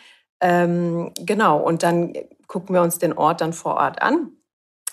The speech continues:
Ähm, genau, und, ähm, schauen einfach, es gibt mehrere Möglichkeiten, ne? Also irgendwie das Coaching ist insbesondere darauf ausgelegt, dass die Person im Anschluss dann auch selbstständig weitermachen kann. Man kann natürlich irgendwie bis zum Ende eine Küche, wenn wir jetzt dabei bleiben,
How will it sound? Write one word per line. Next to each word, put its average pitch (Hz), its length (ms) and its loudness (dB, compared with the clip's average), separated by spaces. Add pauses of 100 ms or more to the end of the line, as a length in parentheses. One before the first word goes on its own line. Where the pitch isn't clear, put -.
(160)
Ähm, 170 360 4
genau, 160 360 2
und, 165 380 -4
ähm, 160 240 -2
schauen 165 340 2
einfach, 147 280 -2
es - 80 -8
gibt - 180 -10
mehrere 175 320 2
Möglichkeiten, 160 760 -4
ne? 240 180 2
Also 170 200 2
irgendwie 175 280 -2
das 165 180 -2
Coaching 214 380 -4
ist 165 240 -6
insbesondere 175 500 0
darauf 156 300 -2
ausgelegt, 160 580 -2 (320)
dass 170 160 0
die 180 120 -8
Person 175 440 -2
im 165 180 -2
Anschluss 185 540 -4
dann 156 180 -2
auch 160 160 0
selbstständig 170 720 -2
weitermachen 139 560 -2
kann. 135 200 -12
Man 143 120 -6
kann 185 200 -2
natürlich 196 500 -2
irgendwie 165 200 -2
bis 165 220 -6
zum 147 160 -8
Ende 180 240 0
eine 160 180 0
Küche, 190 440 -6
wenn 160 160 -2
wir 160 80 -4
jetzt 151 180 -8
dabei 151 240 -4
bleiben, 156 460 -2